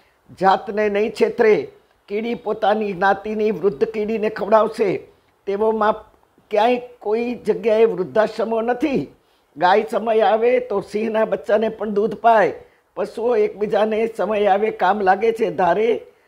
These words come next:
તો માનવ આ બધા ગુણો લાવી શકે, ધારે તો માનવમાં દેવ બની શકે. એટલા ગુણો છે. માનવ ગુ-, ગુણગ્રાહી હોવો જોઈએ, તો કોઈ સાથે તેને વાદ વિવાદ નહીં થાય. જિજ્ઞાસુ વૃત્તિ, જાણવાની વૃત્તિથી ચર્ચા થાય,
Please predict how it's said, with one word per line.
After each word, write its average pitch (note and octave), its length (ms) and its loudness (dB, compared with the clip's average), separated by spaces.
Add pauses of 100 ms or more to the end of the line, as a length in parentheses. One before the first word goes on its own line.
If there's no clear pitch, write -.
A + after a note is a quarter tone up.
(200)
તો F#3+ 120 -4
માનવ G3 560 0
આ F3+ 80 6
બધા F#3 400 2
ગુણો G3+ 320 -2
લાવી F#3+ 320 0
શકે, F#3 460 -4
ધારે G#3+ 420 2
તો G#3 200 -2
માનવમાં F#3 640 -2
દેવ A#3 280 4
બની A3+ 200 -2
શકે. A3 460 -4 (920)
એટલા A#3+ 440 4
ગુણો A#3 380 -4
છે. A3 400 -2
માનવ G3 440 -2
ગુ-, F#3+ 280 -6
ગુણગ્રાહી A#3 640 0
હોવો G3+ 340 0
જોઈએ, E3+ 480 -2 (760)
તો G3+ 120 -2
કોઈ A#3 320 0
સાથે A3 420 2
તેને F#3+ 240 -2
વાદ F#3+ 360 2
વિવાદ F#3+ 440 2
નહીં F3 220 -2
થાય. C#3+ 520 0 (200)
જિજ્ઞાસુ G#3 560 -4
વૃત્તિ, G3+ 420 -4
જાણવાની F#3+ 560 2
વૃત્તિથી G3+ 560 -4
ચર્ચા F3 380 -2
થાય, F#3 400 4